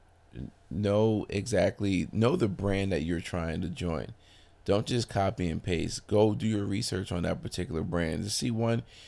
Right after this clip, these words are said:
if you even wanna be with that brand. They might give to an organization that you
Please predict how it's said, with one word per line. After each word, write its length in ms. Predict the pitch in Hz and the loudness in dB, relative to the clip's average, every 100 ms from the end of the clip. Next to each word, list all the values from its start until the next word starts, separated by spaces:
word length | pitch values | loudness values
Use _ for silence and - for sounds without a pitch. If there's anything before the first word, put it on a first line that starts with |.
| - | -12
if 160 | - 110 | -6 -4
you 80 | 117 | 2
even 280 | 113 120 113 | 2 2 0
wanna 180 | 107 90 | 0 0
be 160 | 104 | 0
with 140 | 135 101 | 0 0
that 200 | 85 - | 0 0
brand. 220 | 82 71 | -2 0
They 100 | 95 | 0
might 260 | 127 117 113 | 0 -2 -2
give 160 | 110 | -2
to 100 | 110 | -2
an 60 | 104 | 0
organization 680 | 101 107 107 113 117 - 107 | 0 0 -2 -2 -2 -4 -2
that 120 | 87 | -2
you 340 | 101 107 95 | 0 0 0